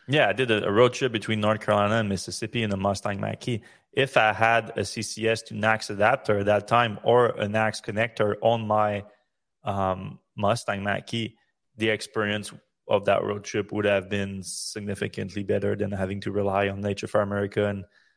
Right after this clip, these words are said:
I mean, when I went to Birmingham, I had to drive, like, thirty minutes outside of town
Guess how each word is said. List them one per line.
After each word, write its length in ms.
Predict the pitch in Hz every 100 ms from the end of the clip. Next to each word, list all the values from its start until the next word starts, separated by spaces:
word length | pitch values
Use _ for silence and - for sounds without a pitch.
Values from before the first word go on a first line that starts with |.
| _
I 80 | -
mean, 220 | 104 107
when 100 | 110
I 140 | 113 104
went 240 | 113 110
to 80 | -
Birmingham, 680 | 104 101 131 131 95 104 95
I 60 | 92
had 220 | 107 104
to 80 | -
drive, 380 | - 104 107
like, 180 | 101 101
thirty 260 | - 117 113
minutes 320 | 104 107 -
outside 360 | 107 - 107 98
of 80 |
town 500 | - 107 120 113 98